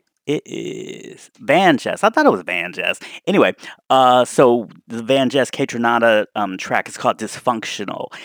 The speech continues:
And it's really, you know, he just, Kaytranada, he just comes up with these tracks, and they're really modern and electro, but it's kinda like a modern and electro take on, like, a old school roller skating jam.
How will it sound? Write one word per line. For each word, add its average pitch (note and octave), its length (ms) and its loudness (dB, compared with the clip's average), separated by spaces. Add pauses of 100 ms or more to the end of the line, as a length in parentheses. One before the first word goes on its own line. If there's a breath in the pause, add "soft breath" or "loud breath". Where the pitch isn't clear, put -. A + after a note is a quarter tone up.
(180 loud breath)
And F3 160 0
it's - 140 -6
really, A#3 240 0
you F3+ 160 -2
know, D3+ 100 0
he A3 160 -6
just, - 320 -8 (240 soft breath)
Kaytranada, D#3+ 400 0
he F3 140 -6
just D#3 180 -8
comes C#3 200 -4
up A#2+ 100 -4
with B2 80 -6
these A2 200 -8
tracks, C3 440 -2
and A#2 100 -2
they're A#2+ 80 2
really C3+ 260 -2
modern B2+ 520 2
and G#2+ 120 0
electro, B2+ 640 -2 (260 loud breath)
but B2 100 4
it's A#2 120 -10
kinda D#3+ 260 0
like B2+ 200 2
a G2+ 80 0
modern A#2 440 0
and A2 120 -6
electro G#2 520 -2
take - 420 -6
on, G#2 100 -6
like, F#2+ 200 -4
a E2+ 80 -4
old G#2+ 340 -2
school A#2 380 -4
roller A2+ 280 -2
skating B2 420 -6
jam. C3 420 -6